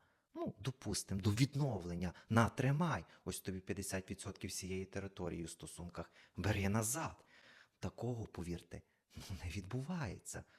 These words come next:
ну, за просто так. І якщо стосунки так все ж і мають початися чи відновитися, то почнуться вони з того, що у вас буде рівно стільки ж території, ну, скільки зараз є. Ну, якщо ви її, ну, не збільшите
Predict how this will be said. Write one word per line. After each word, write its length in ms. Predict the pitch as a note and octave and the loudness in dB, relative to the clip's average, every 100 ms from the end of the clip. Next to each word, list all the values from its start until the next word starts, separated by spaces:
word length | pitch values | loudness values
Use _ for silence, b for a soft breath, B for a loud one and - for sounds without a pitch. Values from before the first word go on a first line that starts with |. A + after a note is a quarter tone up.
| B | B
ну, 180 | F2 D#2 - | -6 -6 -6
за 180 | F2+ F#2+ | -2 -2
просто 400 | - G#2 - - | -2 -4 -2 -4
так. 420 | A#2 B2 F2+ - B B B B | 2 4 2 -4 B B B B
І 80 | G#2+ | 2
якщо 240 | A2+ - | 4 4
стосунки 720 | F3+ - A3+ - F#2 E2+ - | 2 2 -2 -2 -2 -4 -4
так 340 | A2 - D2 - | -6 -4 -8 -8
все 260 | - - G2+ | -4 0 0
ж 140 | A2 | 2
і 40 | |
мають 420 | G#2+ F#2+ A#2 C3 - | 2 4 4 2 -2
початися 640 | - - G2 - F#2 - | -2 2 2 2 -2 -4
чи 180 | - F#2 | -4 -2
відновитися, 760 | F2+ - E2+ F2 F2+ A#2 - - B B | -2 -4 -2 -2 -2 -4 -6 -8 B B
то 100 | - | -6
почнуться 560 | - B2 - C3+ - C3 | -2 -2 0 -2 -2 -4
вони 220 | G2 C#3+ | 0 0
з 100 | - | 0
того, 500 | - F#2 E2+ F2 E2+ B B | -2 -2 0 -2 -4 B B
що 140 | - | -4
у 40 | |
вас 140 | F#2+ F#2 | -2 0
буде 260 | G2 F#2+ | -2 0
рівно 240 | F#2+ F#2+ G2+ | 0 0 -2
стільки 380 | - F#2 - G2 | -2 -4 -2 -4
ж 140 | - | -2
території, 600 | G2 F#2+ F#2+ G2 G#2 G2+ B B | -2 -2 0 0 0 -2 B B
ну, 60 | F#2 | -6
скільки 440 | - G2 - G2+ B B | -4 -6 -4 -4 B B
зараз 720 | D#2+ E2+ C3+ G3+ D#3+ - - D#2 | 0 2 2 0 -2 -2 -2 -6
є. 180 | D2+ - b b b - _ - | -12 -16 b b b -20 _ -4
Ну, 200 | F2 E2+ | -2 0
якщо 300 | F2+ - G2 | -2 0 2
ви 120 | F#2+ | 2
її, 320 | F#2+ F#2+ F2+ B B | 4 2 0 B B
ну, 140 | E2+ - | -6 0
не 180 | G#2+ A2+ | 6 8
збільшите 840 | G2 G#2 B2+ G2 - - - - | 6 4 4 4 0 -4 -8 -14